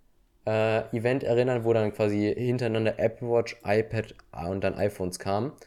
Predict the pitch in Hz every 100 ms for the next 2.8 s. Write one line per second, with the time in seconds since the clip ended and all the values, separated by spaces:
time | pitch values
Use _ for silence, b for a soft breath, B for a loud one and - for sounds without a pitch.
0 | b b b b - 107 107 101 104 101
1 | 98 - 98 104 117 110 107 104 - 117
2 | 117 101 98 - 123 131 135 b